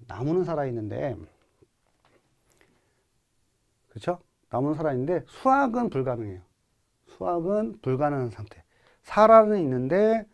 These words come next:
수확은 불가능한 상태의 나무를 수확 불능 주스라고 합니다. 그러니까 실제로, 실제로 이제 뭐 어떤 자연재해에 의해서, 자연재해에 의해서 나무는 그대로 살아있는데 가시는 다 떨어졌어요.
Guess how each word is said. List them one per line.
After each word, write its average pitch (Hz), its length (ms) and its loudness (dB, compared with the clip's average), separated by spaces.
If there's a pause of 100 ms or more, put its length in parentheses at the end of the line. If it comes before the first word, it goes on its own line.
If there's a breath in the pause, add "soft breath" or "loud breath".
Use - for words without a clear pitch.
(120)
수확은 190 600 -2
불가능한 143 560 -2
상태의 120 400 -8
나무를 123 600 0
수확 208 460 0 (140)
불능 151 560 -4
주스라고 120 600 -8
합니다. 123 300 -8 (1000 soft breath)
그러니까 214 220 8
실제로, 262 760 4
실제로 233 520 0
이제 160 120 2
뭐 127 320 2 (380 soft breath)
어떤 208 320 4
자연재해에 214 640 4
의해서, 127 280 0
자연재해에 180 500 2
의해서 190 640 4 (460)
나무는 185 580 2
그대로 165 240 0
살아있는데 160 440 2
가시는 190 400 -4
다 - 160 -12
떨어졌어요. 175 640 -4